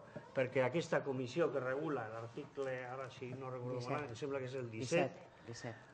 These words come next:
Speaker 1: el disset, aquesta comissió per a la facilitació de l'activitat econòmica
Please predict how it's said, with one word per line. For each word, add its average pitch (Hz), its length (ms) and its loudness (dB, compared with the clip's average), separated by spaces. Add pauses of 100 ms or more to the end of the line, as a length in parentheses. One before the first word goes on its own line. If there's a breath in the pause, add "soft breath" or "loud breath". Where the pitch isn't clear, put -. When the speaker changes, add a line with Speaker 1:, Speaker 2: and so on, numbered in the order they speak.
(120)
Speaker 1:
el 131 160 4
disset, 180 360 8 (460 loud breath)
aquesta 170 320 4
comissió 165 380 4
per 156 100 6
a 147 80 8
la 143 100 8
facilitació 135 840 0
de 151 80 4
l'activitat 127 480 0
econòmica 170 640 2